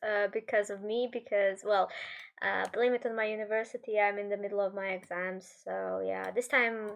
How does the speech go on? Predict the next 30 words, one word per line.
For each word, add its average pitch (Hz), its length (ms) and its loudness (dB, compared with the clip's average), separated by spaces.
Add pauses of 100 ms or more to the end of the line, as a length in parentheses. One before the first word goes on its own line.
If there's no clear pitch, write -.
the 196 180 -2
podcast 190 460 -8
is 196 140 -8
late 185 160 -6
because - 240 -10
of 196 100 -10
me, 208 260 -8
so 202 260 -6
yeah, 190 200 2
sorry 202 280 2
about 196 260 0
that. - 220 -2 (840)
And 220 640 0 (500)
yeah, 214 460 8
what, 220 240 4 (960)
I 247 80 2
mean, 247 240 4
we 269 80 6
can 262 180 4
just 220 280 -2 (380)
go 233 100 4
on 220 340 4
with 214 120 -2
the 214 220 4
g-, - 80 -14 (460)
game. 247 460 4 (100)
Uh, 214 160 4
well, 208 300 6
I'm 208 60 -2 (220)
feeling 220 300 0